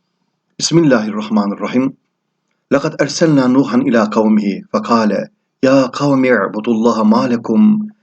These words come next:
مِنْ اِلَٰهٍ غَيْرُهُ اِنِّي أَخَافُ عَلَيْكُمْ عَذَابَ يَوْمٍ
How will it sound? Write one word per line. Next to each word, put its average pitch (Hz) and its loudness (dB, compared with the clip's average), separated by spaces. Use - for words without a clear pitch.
مِنْ 127 2
اِلَٰهٍ 110 0
غَيْرُهُ 98 -4
اِنِّي 180 6
أَخَافُ 143 -2
عَلَيْكُمْ 120 2
عَذَابَ 110 0
يَوْمٍ 107 -2